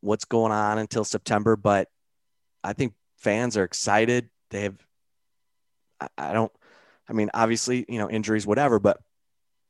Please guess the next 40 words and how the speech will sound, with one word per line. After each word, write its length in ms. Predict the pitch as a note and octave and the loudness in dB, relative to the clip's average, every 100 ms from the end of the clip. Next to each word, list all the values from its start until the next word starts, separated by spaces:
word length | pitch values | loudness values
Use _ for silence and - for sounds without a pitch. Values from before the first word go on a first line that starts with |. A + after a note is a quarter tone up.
| _ _ _ | _ _ _
they 120 | G#2 | -2
don't 120 | A2+ A2+ | 0 2
have 120 | A#2+ | 2
a 40 | |
reason 380 | A2 B2 G#2+ G#2+ | 2 2 2 0
not 240 | G#2+ A#2 - | 2 2 0
to 60 | |
be 140 | G#2 F#2 | -4 -4
excited 480 | - G#2+ G2 F#2+ | -4 0 0 0
at 80 | F#2 | -2
this 240 | G#2 A2 - | -2 -4 2
point. 220 | A#2 A2 | 4 4
And 240 | D3 E3+ D3+ | 4 4 4
if 140 | C#3 | 6
you're 120 | D3 | 4
going 340 | A#2 D3 F#3 E3+ | 4 4 4 2
to 100 | C#3+ | 2
have 240 | B2 G#2+ | 4 4
injuries, 520 | G#2 G2 G2 G#2 G2+ | 0 0 0 0 -2
you'd 120 | G#2+ G#2+ | -2 2
rather 260 | B2 C#3 | 4 4
have 240 | C3+ C3 B2 | 2 2 4
'em 180 | B2 A#2 | 2 0
now 640 | - C3 E3+ A#2+ G2 B2+ - _ _ _ _ _ _ | -2 0 2 6 6 6 0 _ _ _ _ _ _
than 120 | A#2+ | 2
in 140 | C3 A#2+ | 2 4
fall 280 | B2 A#2+ | 6 6
camp, 640 | A#2 - F3+ C#3 A#2 - - | 6 0 0 2 2 0 -8
like 480 | - G#2+ A2 - - - | -2 0 0 -4 -20 -12
Troy 300 | - A#2+ B2 | 2 6 8
Omeire 600 | A#2 B2 E3+ C3 A2 A#2+ - _ _ _ _ _ _ _ _ | 6 6 6 6 4 -2 -8 _ _ _ _ _ _ _ _
or, 280 | - G2 F#2+ - | -8 -4 -4 -2
or 240 | G#2+ A2 - - | 0 0 -2 -4
O'Meara. 800 | G#2 G#2+ B2+ C#3+ C3+ C3+ C#3+ E3+ - | -2 2 4 6 6 2 -2 -6 -10
Did 120 | A2+ | -6
he, 240 | A2 A2 - | -4 -4 -4
is 60 | G#2+ | -2
that 120 | G#2 | 0
how 160 | A#2+ | 2
he 180 | A2+ A2 | 0 -2